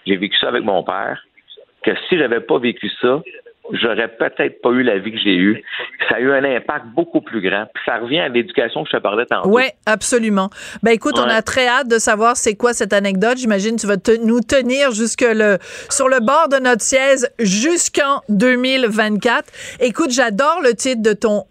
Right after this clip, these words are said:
Speaker 2: futur premier spectacle solo. Euh, José, on t'adore, puis vraiment, il était temps.
Speaker 1: Oh, merci, ça me touche. Merci du temps d'antenne.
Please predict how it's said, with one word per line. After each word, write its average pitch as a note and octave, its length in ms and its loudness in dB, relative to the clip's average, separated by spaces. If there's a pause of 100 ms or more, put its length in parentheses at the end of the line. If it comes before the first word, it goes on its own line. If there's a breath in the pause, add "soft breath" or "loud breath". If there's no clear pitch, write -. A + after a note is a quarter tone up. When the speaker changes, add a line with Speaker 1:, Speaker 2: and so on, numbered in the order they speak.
Speaker 2:
futur C#4+ 680 0 (200)
premier A#3+ 680 0 (120)
spectacle G#3+ 880 -2
solo. A#3+ 540 2 (420 loud breath)
Euh, G3 220 2 (100)
José, A#3+ 500 2 (120)
on D4+ 160 4
t'adore, B3 600 2 (360 loud breath)
puis A#3+ 240 2
vraiment, G#3+ 640 -2 (260)
il G#3 100 2
était G3 220 0
temps. C#3 160 -4 (1300 loud breath)
Speaker 1:
Oh, D3 100 0 (380 loud breath)
merci, A#2 560 -2
ça G#2+ 100 -4
me G2+ 140 -2
touche. - 300 2
Merci B2+ 280 -2
du G#2+ 280 -6
temps B2+ 160 -2
d'antenne. G#2 400 -2